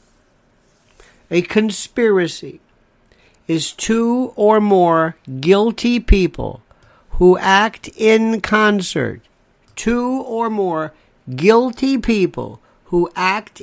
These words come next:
in concert in an illegal, improper, secret confederation,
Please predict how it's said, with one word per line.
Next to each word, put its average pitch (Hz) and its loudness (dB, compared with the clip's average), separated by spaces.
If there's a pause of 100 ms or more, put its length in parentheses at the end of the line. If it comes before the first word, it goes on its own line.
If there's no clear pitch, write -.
(140)
in 247 -6
concert 254 -4 (580)
in 196 2
an 175 0
illegal, 214 -2 (500)
improper, 185 0 (200)
secret 202 -2 (600)
confederation, 220 2